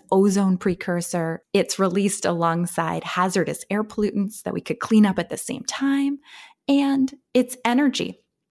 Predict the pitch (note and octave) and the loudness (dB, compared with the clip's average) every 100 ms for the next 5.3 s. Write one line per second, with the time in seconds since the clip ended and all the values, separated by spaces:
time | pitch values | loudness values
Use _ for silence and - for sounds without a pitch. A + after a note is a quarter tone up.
0 | _ F3+ G3 G#3+ A3+ - G3+ G#3 - - | _ 0 2 2 -2 0 -2 -2 -6 -10
1 | - - - - - - - - - A3 | -8 -10 -12 -20 -20 -20 -14 -10 0 4
2 | F#3+ F#3+ A3 - F3+ G3 B3+ B3 F#3 F3 | 4 4 0 2 2 4 4 2 0 -2
3 | D#3+ D#3 D#3 D3+ D3+ - - E3+ F3 G3 | -2 -4 -2 -2 -4 -8 -8 -2 0 2
4 | F#3+ F3+ - - - - G#3 F#3+ F#3+ F3 | 2 0 -6 -10 -8 0 2 4 2 0
5 | D#3+ E3+ F3+ | 0 0 -2